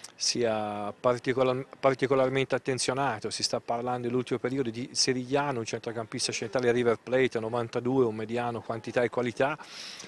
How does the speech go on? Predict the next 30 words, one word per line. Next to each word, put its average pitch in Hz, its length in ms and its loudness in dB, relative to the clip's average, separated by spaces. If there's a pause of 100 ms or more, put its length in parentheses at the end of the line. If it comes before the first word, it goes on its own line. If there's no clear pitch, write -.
(140)
che 127 140 0
potrebbe 131 380 2
interessare 131 480 0
la 123 40 -2
Lazio. 139 360 0
Sembra 127 320 0
che 127 180 0 (280)
la 117 100 -4
Lazio 143 320 2
abbia, 131 200 0 (200)
abbia 123 300 0
avanzato 131 520 4
un'offerta 127 680 -2
a 123 40 0
River 127 320 0
Plate 135 480 -2
di 117 100 -8
due 123 180 0
milioni, 127 540 0 (360)
eh, 120 340 -2
per 123 140 2
il 123 120 -2
prestito 131 400 2
oneroso, 139 460 4
più 131 140 -10
sei 139 180 0
milioni 127 220 0
di 123 80 0
riscatto. 139 600 -2
Probabilmente 123 640 -4